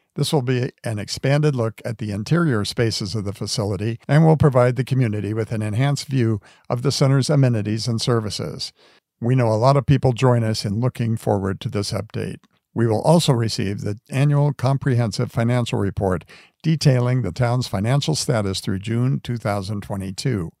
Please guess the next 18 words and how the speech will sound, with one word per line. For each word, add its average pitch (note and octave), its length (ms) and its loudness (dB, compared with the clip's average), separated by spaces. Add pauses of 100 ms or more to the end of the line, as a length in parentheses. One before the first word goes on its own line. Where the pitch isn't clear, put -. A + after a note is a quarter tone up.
(140)
As A#2 140 -4
part D#3 220 2
of D3 80 0
this D3+ 200 2
report, C3+ 460 0
the A2+ 80 -6
town's B2+ 400 0
independent C#3+ 560 0
auditor A2 480 -2
will A2+ 180 -4
provide A#2 540 0
their B2 180 2
assessment C#3 640 0 (140)
of G#2+ 220 -4
the G2+ 180 -6
town's C3 340 0
financial B2+ 440 -2
strength, C#3+ 440 0